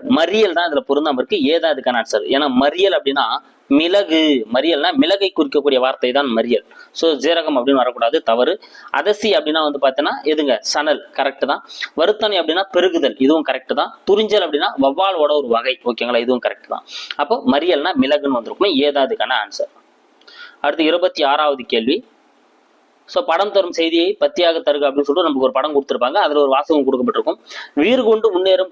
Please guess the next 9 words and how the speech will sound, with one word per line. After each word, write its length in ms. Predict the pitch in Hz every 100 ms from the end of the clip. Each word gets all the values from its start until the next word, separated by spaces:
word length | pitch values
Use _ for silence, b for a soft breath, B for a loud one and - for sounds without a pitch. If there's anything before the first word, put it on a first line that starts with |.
| -
காலாட்படை, 460 | 165 190 - 156 214 - 135
குதிரைப்படை, 500 | 175 190 - 151 202 131
யானைப்படை 420 | 156 175 - 120 - _ B B B _ -
ஆகிய 180 | 165 165 160
பதினேழாம் 400 | 175 226 220 202
நூற்றாண்டு 340 | 185 180 160 -
சுவரோவியம் 440 | 165 170 151 214 160
எங்கு 160 | 185 180
காணப்படுகிறது? 640 | 143 143 135 117 101 107